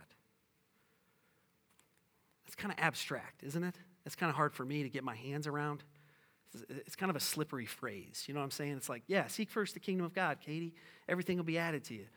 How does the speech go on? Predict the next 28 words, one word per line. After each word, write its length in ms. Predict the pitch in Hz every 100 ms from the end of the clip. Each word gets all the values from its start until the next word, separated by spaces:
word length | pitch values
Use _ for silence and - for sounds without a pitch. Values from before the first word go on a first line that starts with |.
| - -
What 120 | 233
does 140 | 226
that 260 | 196 185 175
mean? 520 | 156 202 160 - - - _ _ - - _ -
Well, 100 | 156
how 120 | 185
do 80 | 214
we 100 | 180
do 340 | 135 170 196
that? 300 | 110 - - - - _ - _ - _ _
I 100 | -
like 200 | 180 202
what 100 | 175
Dallas 360 | 160 160 143 -
Willard 280 | 165 127 104
says. 280 | - 110 -
He 160 | 180
says, 460 | - 147 135 117 - - -
"To 120 | - 131
seek 260 | 220 214
first 260 | - 190 -
the 60 |
kingdom 260 | 151 160 143
of 140 | 123
God 340 | - 160 139 127
just 220 | 135 -
means 300 | 143 139 -
to 380 | - 131 127